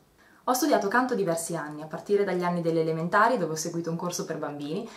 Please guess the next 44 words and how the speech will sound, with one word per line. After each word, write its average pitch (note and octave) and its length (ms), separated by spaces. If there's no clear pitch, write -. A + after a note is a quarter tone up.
fino F4+ 180
all'età A#3 280
adulta, D#3+ 440
quando E3 220
nel F3 100
duemilasedici A3+ 840
mi A#3 100
sono F#3+ 180
iscritta F#3 380
al D#3 100
corso - 300
professionale F3 680
della G#3 220
nam D#3 280
di D3+ 120
Milano. - 500
Ho G3+ 120
avuto G3 260
modo D#3 280
non F3+ 200
solo D#3+ 300
di D#3 100
approfondire E3+ 540
le F3 80
mie E3 100
conoscenze E3 500
sull'argomento, D#3 800
ma D#4 160
anche F3+ 180
di F#3 100
conoscere A#3+ 420
un G3+ 100
pochino G3+ 280
meglio E3 280
la D3+ 80
mia D#3 160
voce C4 420
e D4 80
tutte G4+ 240
le A#3+ 80
sfaccettature G3+ 600
che F#3+ 100
può E3 220
avere. C#3+ 400